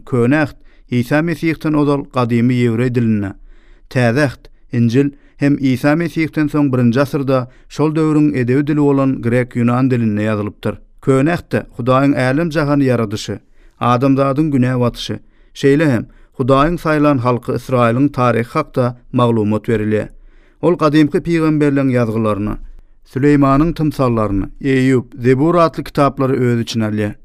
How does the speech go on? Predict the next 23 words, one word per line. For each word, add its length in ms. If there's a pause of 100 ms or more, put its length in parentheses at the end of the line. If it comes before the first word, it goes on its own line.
(300)
Täze 300
Ähde 220
bolsa, 340
halaskärimiz 760
Isa 380
Mesihiň 560
doguluşy, 460 (140)
ömrü, 360 (380)
görkezen 400
mugjize 460
we 140
alamatlary, 760 (400)
günäkär 400
adamlary 460
halas 380
etmek 300
üçin 240
ölüp, 260 (220)
gaýtadan 500
dirilişi 440
beýan 400
edilýär. 360 (600)
Biziň 180